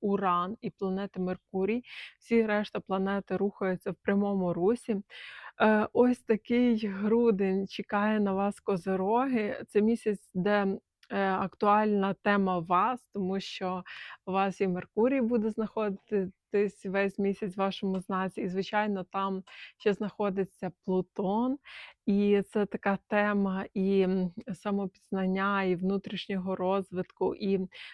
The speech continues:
тема і друзів, і дітей, і партнерства. Тому, е, я бажаю вам продуктивного останнього місяця року.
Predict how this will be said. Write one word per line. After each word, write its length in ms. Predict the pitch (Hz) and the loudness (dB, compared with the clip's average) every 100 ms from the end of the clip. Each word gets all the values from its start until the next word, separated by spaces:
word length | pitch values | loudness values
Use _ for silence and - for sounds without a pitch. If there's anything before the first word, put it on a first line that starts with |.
| - | -6
тема 320 | 214 214 202 196 | 0 2 2 2
і 120 | 190 | 0
друзів, 640 | 175 190 202 208 185 202 | 2 4 4 2 2 -2
і 80 | 190 | -2
дітей, 580 | 185 208 - 196 190 196 | -2 -4 0 0 2 2
і 20 | |
партнерства. 840 | 196 202 196 196 190 190 - 196 196 - - - _ | 2 -4 -6 -4 -4 -6 -8 -10 -10 -14 -20 -20 _
Тому, 520 | 202 202 220 220 214 - | 2 4 4 2 0 -4
е, 200 | 196 190 | -2 0
я 200 | 196 196 | 0 0
бажаю 500 | 190 202 208 202 196 | 0 -2 -2 0 0
вам 220 | 190 190 | -2 -4
продуктивного 880 | - 196 190 - 220 208 202 175 196 | -2 0 0 -2 0 2 0 -4 -8
останнього 800 | 170 _ 190 202 - 202 175 190 | -10 _ -4 -4 -4 -6 -4 -2
місяця 840 | 185 196 190 202 - - 202 190 | 0 0 -2 -6 -6 -4 -2 0
року. 600 | 208 185 180 - 196 240 | 2 2 0 -2 -2 -2